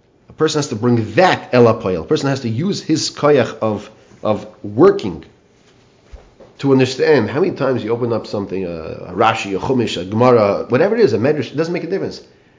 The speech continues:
And, and you read it, and you have no idea what's flying.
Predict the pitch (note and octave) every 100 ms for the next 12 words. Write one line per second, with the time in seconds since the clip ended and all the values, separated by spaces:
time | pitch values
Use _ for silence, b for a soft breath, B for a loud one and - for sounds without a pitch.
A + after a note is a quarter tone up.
0 | b - G#2+ G2+ - G2+ G2 - F#2 F2+
1 | G#2 C#3+ C#3+ - b b - F#2+ G2 G2
2 | A2+ C3 C#3+ C#3+ - F#3+ A2